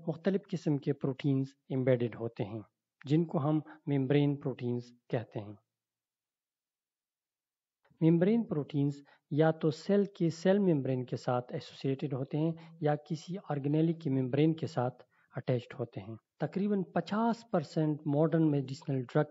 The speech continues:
के टारगेट्स मेम्ब्रेन प्रोटीन्स होते हैं। इसके अलावा बीस से लेकर तीस परसेंट तक जीन्स मेम्ब्रेन प्रोटीन्स को कोड करते हैं। अब आते हैं मेम्ब्रेन प्रोटीन्स के फंक्शनल टाइप्स।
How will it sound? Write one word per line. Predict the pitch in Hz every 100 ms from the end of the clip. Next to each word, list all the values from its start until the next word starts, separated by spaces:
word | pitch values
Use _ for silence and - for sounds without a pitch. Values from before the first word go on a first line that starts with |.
| -
के | 131
टारगेट्स | - 127 123 131 127 - 143
मेम्ब्रेन | 131 123 143 139
प्रोटीन्स | 131 123 131 123 123 -
होते | 123 - 107
हैं। | 127 104 _ -
इसके | 143 - 139
अलावा | 143 156 156 156 - - -
बीस | 143 220
से | - -
लेकर | 151 139 139 143
तीस | - - 196 208 -
परसेंट | - 143 - 131 123
तक | 127
जीन्स | 113 143 147 131 143 - _ _ -
मेम्ब्रेन | 135 131 160 156
प्रोटीन्स | 143 139 151 131
को | - 127
कोड | 120 - 120
करते | - 113 - 104
हैं। | 104 107 _ _ _ _ _ _ _ _ _ -
अब | 196
आते | 220 220
हैं | 165 185 180 - - 156
मेम्ब्रेन | 156 156 180
प्रोटीन्स | 175 165 151 147 139
के | - 139 135
फंक्शनल | - - 156 131 - 131
टाइप्स। | 120 113 104 - -